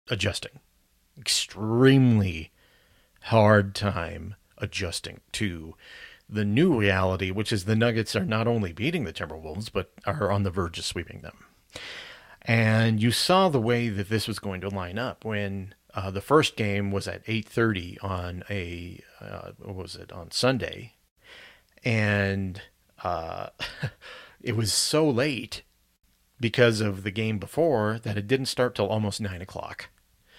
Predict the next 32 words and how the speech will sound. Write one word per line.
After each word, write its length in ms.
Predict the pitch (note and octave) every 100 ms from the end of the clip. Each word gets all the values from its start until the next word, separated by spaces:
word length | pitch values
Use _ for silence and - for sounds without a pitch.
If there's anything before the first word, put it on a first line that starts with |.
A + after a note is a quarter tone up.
| - - - _ _ _ _ _ _ -
No 260 | D3+ G#3+
one 240 | G3+ A#2+ G2
on 120 | G2
the 100 | G2
East 320 | G2 G2 -
Coast 280 | - F2 -
saw 200 | - D#2
that. 300 | - - - - _ _ _ _ _ _ _ _ _ - _
Uh, 360 | - A2 G2+ G2+
the, 140 | G2+
then 320 | A2 G#2+ C3 B2
the 140 | C#3+
next 240 | F#3 -
game 260 | - A2 F#2+
started 480 | - G#2+ G#2 F#2 G2 _ _ _ _ -
a 80 |
little 340 | E2+ F2 E2 F2+
earlier, 480 | F#2+ F#2 G2+ D#3+ D#3 _ _ _ _
a 60 | C3+
little 260 | A#2 G#2 G2
after 280 | F#2+ C#3+
eight. 240 | C3 F#2+ - _ _ _ - _ _ _ _
Tonight's 420 | A2 G#2 E3 -
game 500 | - G2+ G#2+ C#3+ D#3+ -
was 380 | - D#3+ E3 D#3
a 80 | C3
little 420 | B2+ A2 G2+ G2+
earlier 320 | G#2+ G#2+ G#2
than 160 | G2+ C#3
that, 280 | C3+ F2+ -
seven 320 | - - E2
thirty-ish. 1040 | F2+ B2 A#2 A2+ G#2+ - A2+ - - -